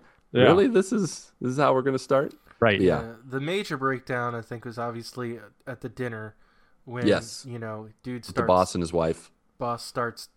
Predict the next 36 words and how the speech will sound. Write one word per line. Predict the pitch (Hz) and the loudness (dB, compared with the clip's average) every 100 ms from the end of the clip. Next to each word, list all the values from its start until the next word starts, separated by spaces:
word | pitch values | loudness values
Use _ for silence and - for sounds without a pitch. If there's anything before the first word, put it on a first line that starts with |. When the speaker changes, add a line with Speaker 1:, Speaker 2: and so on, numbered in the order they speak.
| _ - | _ -20
Speaker 3:
starts | - 123 113 - | -8 -6 -6 -6
choking. | - 131 - 117 113 | -2 -2 -4 -12 -12
And, | 110 _ _ - | -14 _ _ -6
and | 143 | -2
what | 160 | 0
was | 165 | 2
Speaker 2:
Yeah. | 92 82 | 4 4
Speaker 3:
really | 156 175 190 | 2 2 2
unnerving, | 190 180 185 190 202 202 _ _ _ - | 2 2 2 2 -4 -8 _ _ _ -8
and | 127 | -6
I | |
really | 127 143 170 143 | -2 0 2 2
wish, | 135 160 - - - 165 - | 0 0 -2 -10 -8 -10 -10
<laughs> | _ _ _ - | _ _ _ -6
for | 127 | 0
lack | 131 131 | 0 0
of | |
a | 117 | -2
better | 135 131 | 0 2
words, | 127 127 | 0 -4
that | 120 123 | -8 -6
they | 120 | -6
would, | 117 110 _ - | -6 -10 _ -10
would | 123 | -10
have | - | -10
stopped | - 131 135 160 240 | -6 0 0 2 2
it, | 247 _ _ _ _ _ _ _ _ _ _ - | 0 _ _ _ _ _ _ _ _ _ _ -10
was | 127 123 - - | -8 -8 -10 -12
<laughs> | - | 2
the | 190 | 2
lady | 156 139 151 151 | 4 0 -2 -4
con-, | - 143 143 | -2 -2 -2
"Stop | - - 170 175 - | -8 -6 -4 -4 -6
it. | 117 - _ _ - _ | -8 -10 _ _ -20 _
Stop | - - - - 226 208 - | -18 -16 -6 2 4 2 0
it. | 120 | -8